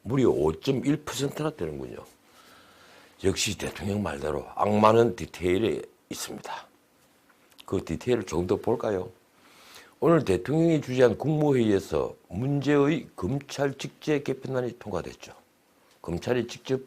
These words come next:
수사 부서 열세 곳이 폐지됐습니다. 추미애 장관 뜻대로 보직 기간 오 개월을 갓 넘긴 윤석열 총장의 직계 수사 인력은 이제 해체를 하게 되었습니다. 지난번 검사장들처럼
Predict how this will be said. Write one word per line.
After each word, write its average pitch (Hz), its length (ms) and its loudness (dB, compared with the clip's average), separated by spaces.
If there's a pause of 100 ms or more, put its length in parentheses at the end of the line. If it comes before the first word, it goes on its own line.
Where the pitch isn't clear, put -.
수사 101 320 -2
부서 87 380 -2
열세 104 360 -2
곳이 104 240 -6
폐지됐습니다. - 840 -10 (600)
추미애 170 320 8
장관 151 340 8
뜻대로 117 500 4
보직 92 340 -2
기간 131 280 4
오 87 180 0
개월을 117 400 2
갓 - 220 -4
넘긴 127 480 0 (340)
윤석열 127 480 -2
총장의 107 600 -2
직계 - 540 -4
수사 - 260 -6
인력은 95 460 -2
이제 82 320 -6
해체를 113 720 -4
하게 92 160 -10
되었습니다. - 460 -12 (1600)
지난번 139 440 6
검사장들처럼 101 1120 0